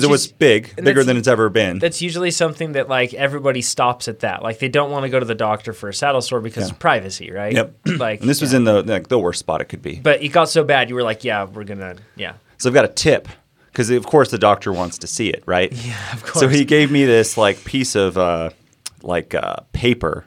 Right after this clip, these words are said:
Speaker 2: like a, a big,
Speaker 1: Like
Speaker 2: uh,
Speaker 1: a
Speaker 2: placemat
Speaker 1: Yeah.
Speaker 2: for dinner. And if you put that over and kinda lift stuff up,
Speaker 1: Yeah.
Speaker 2: and then he's like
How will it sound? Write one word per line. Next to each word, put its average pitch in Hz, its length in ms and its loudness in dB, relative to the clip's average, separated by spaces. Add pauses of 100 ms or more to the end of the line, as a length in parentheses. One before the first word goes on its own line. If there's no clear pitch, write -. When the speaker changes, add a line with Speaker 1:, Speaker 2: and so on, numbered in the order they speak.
(120)
Speaker 2:
like 90 220 -4
a, 82 220 0
a 101 100 2
big, 117 500 2 (300)
Speaker 1:
Like 131 120 -2
Speaker 2:
uh, 92 280 4
Speaker 1:
a - 40 -20
Speaker 2:
placemat 95 440 -2 (240)
Speaker 1:
Yeah. 127 100 -4
Speaker 2:
for 104 80 -2
dinner. 92 300 -2 (640)
And 107 120 2
if 107 140 -2
you 131 80 0
put 190 280 0
that 123 180 6
over 110 320 4
and 92 120 -2
kinda 107 220 -2
lift 127 240 -2
stuff 110 380 2
up, 127 260 2 (240)
Speaker 1:
Yeah. 120 140 -16
Speaker 2:
and 101 120 2
then 107 120 4
he's 110 240 -2
like 98 420 2